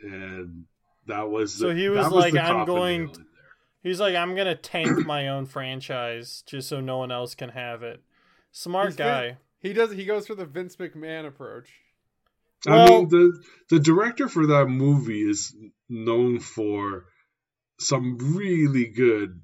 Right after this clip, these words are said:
Speaker 1: um, B, B horror films in Japan. Like, but he, he just said he, the reason why he wanted to do this movie was not for money. It was just,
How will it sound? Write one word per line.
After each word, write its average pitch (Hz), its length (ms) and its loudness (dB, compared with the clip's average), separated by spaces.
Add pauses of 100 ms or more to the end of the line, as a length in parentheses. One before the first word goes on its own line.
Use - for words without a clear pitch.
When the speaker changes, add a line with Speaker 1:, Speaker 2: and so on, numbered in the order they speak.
(140)
Speaker 1:
um, 92 480 -12 (1500)
B, 127 520 -2 (300)
B 120 260 -4
horror 104 300 -4
films 147 680 -6 (160)
in 101 200 -10
Japan. 95 640 -14 (400)
Like, 101 340 -8 (1160)
but 131 380 -2
he, 147 220 -4
he 160 220 0
just 147 260 2
said 117 240 -2
he, 135 220 -6 (160)
the 120 140 2
reason 143 320 0
why 123 180 -2
he 110 140 -4
wanted 104 340 -6
to 92 120 -14
do 104 80 -6
this 101 160 -6
movie 101 300 -6
was 92 220 -10
not 143 260 -4
for 135 140 -2
money. 98 340 -10
It 95 100 -8
was 92 140 -14
just, 117 240 -4